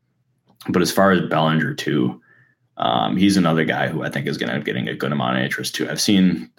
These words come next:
other people, like, link the Yankees to him. I wanna say that was Jon Heyman that did that. Also, I can't consider that being very likely. I think that would not get your hopes up there, but, um, he's gonna end up being a guy who I think gets a lot of trade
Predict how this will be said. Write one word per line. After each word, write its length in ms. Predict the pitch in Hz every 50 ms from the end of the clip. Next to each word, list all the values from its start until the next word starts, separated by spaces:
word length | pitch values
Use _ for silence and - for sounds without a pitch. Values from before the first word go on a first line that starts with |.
| _ _ -
other 200 | 85 87 90 87
people, 520 | - - 87 - 90 80 80 82 80 - _
like, 220 | - - - - - - _
link 320 | 85 85 85 85 82 -
the 80 | - 80
Yankees 440 | 73 78 85 87 82 - 95 92 -
to 80 | -
him. 140 | 90 87 82
I 80 | - 80
wanna 160 | 80 82 80
say 140 | - - 87
that 120 | 85 80
was 140 | 80 - -
Jon 260 | - 80 78 78 80
Heyman 320 | - 82 82 85 82 80
that 120 | 80 80 -
did 200 | - 80 78 78
that. 280 | 80 80 82 - - - _ _ - - _ _ _ _ _ _ _ _ _ _ _ _ _ _ _ -
Also, 360 | - - 80 - - 82 78
I 300 | - - 78 - - - - _ _ - 78 - - -
can't 220 | - 80 71 -
consider 320 | - 80 - - 87 78
that 260 | 73 64 71 69 - -
being 200 | 71 71 73 64
very 220 | 64 69 65 -
likely. 480 | - 71 73 76 - - 78 80 78 - - - -
I 100 | 73 73
think 240 | 76 78 64 62 60
that 220 | - 64 62 - _ _ -
would 120 | 64 69
not 220 | 69 67 69 - -
get 100 | - -
your 100 | - -
hopes 260 | - - - - -
up 160 | - - -
there, 200 | - 87 85 85
but, 240 | 78 71 69 - - - - - - - - _ _ -
um, 500 | 87 82 78 - - 64 60 65 62 60 - _ _
he's 200 | - 98 101 101
gonna 180 | 95 95 87 87
end 100 | 85 80
up 80 | -
being 160 | - 76 67 64
a 60 | 71
guy 220 | - - 64 65
who 140 | 62 62 62
I 60 | -
think 220 | - - 60 69 69
gets 180 | 73 - -
a 40 | 69
lot 240 | 69 62 58 60 58
of 60 | 62
trade 260 | - - 73 67 60